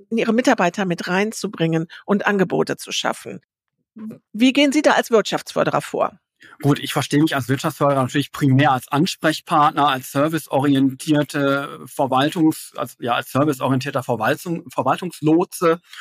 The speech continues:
Speaker 2: und, ähm, würde da jetzt nie mit irgendeinem Zwang hingehen. Also ich sag mal, wenn jetzt ein Unternehmer sagt, ich brauche eine gewisse Autoflotte, äh, um einfach meine,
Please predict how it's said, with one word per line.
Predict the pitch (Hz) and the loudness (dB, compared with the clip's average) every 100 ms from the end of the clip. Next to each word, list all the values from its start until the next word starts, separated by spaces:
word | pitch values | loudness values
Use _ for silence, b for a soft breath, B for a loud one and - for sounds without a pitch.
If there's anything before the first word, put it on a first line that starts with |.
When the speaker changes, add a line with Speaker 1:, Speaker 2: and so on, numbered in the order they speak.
| B B B | B B B
Speaker 2:
und, | _ 147 147 143 131 - | _ 0 2 2 0 -4
ähm, | 139 139 139 - - | -2 0 -2 -6 -14
würde | - - 135 151 | -20 -2 0 2
da | 143 | 0
jetzt | 131 131 | 0 2
nie | 156 | 4
mit | 170 | 4
irgendeinem | 147 147 135 | 2 0 0
Zwang | - 147 160 | 0 0 2
hingehen. | 131 127 127 113 117 117 107 | 4 4 4 2 0 0 0
Also | 123 131 | 0 0
ich | 131 | 0
sag | 143 | 0
mal, | 143 127 | 0 2
wenn | 127 | 0
jetzt | 127 | -2
ein | 135 | -8
Unternehmer | 135 120 131 143 | -4 -2 2 2
sagt, | 127 127 | 0 -8
ich | - - _ | -16 -18 _
brauche | - 117 131 | -6 -4 0
eine | 143 | 0
gewisse | 127 135 - 123 | 0 0 -4 -2
Autoflotte, | 117 131 139 139 - 123 131 - 151 147 B B B | -2 0 -2 -2 -2 0 0 0 0 -2 B B B
äh, | _ - - | _ -18 -10
um | - 143 | -2 0
einfach | 127 143 | 0 0
meine, | 127 123 123 127 123 127 127 123 120 | 2 4 2 2 0 0 0 0 -2